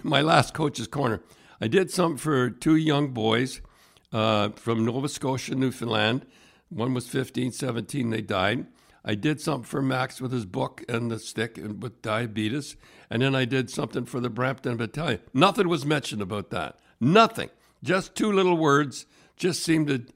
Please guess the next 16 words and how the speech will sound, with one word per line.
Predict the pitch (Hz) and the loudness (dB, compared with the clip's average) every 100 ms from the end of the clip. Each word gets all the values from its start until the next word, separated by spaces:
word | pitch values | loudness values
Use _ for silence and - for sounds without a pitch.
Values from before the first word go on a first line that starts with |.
| _ _ | _ _
set | - 156 | 0 2
everybody | 147 143 123 131 123 | 4 2 2 2 2
off. | 101 80 - _ _ _ | 2 0 -4 _ _ _
But | - 160 - | -4 -4 -4
hey, | 156 165 143 | 0 2 2
that's | 127 135 131 - | 2 -2 -4 -2
the | 135 | -2
way | 135 | 0
life | 135 139 - | 0 -2 -2
is. | 131 131 143 | -4 -2 -6
I | - 120 | -4 -2
lived | 131 139 | -2 -2
in | 139 | -2
a | 120 | -2
vicious | 110 139 - 123 131 | -2 -4 -2 -8 -4
world, | 135 147 170 | 0 0 -2